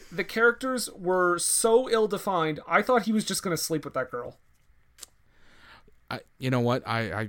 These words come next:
Speaker 2: would not have been surprised that that happened. But we go
Speaker 1: I'm
Speaker 2: back
Speaker 1: s-
Speaker 2: to, we go back to the murder house, and there's a sultry sa-, shower song.
Speaker 1: Oh, do you mean the shower scene that d-,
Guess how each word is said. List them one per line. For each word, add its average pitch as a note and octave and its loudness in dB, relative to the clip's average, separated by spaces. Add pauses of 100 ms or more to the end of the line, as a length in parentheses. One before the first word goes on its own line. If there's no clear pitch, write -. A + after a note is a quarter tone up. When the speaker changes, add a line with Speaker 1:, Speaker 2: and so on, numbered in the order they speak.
Speaker 2:
would A#2+ -2
not A2 0
have G2+ -8
been A2+ -6
surprised G#2+ -2
that A2 -2
that G2+ -2
happened. G2+ -4
But C3 0
we D3 2
go F#3 6
Speaker 1:
I'm E3 10
Speaker 2:
back A#3 6
Speaker 1:
s- G3+ 0
Speaker 2:
to, - -8
we D#3+ -2
go G3 4
back A#3 4
to - -16
the G3 2
murder G3+ 2
house, A#2 0
and D3+ 2
there's E3 2 (340)
a B2 -2
sultry A2 -4
sa-, - -6
shower E4 6
song. G#2+ 2 (1000)
Speaker 1:
Oh, F#3+ 8 (340)
do - -4
you A3+ 4
mean C4 4
the A3+ 4
shower G#3 6
scene G#3 0
that D#3+ 4
d-, - -4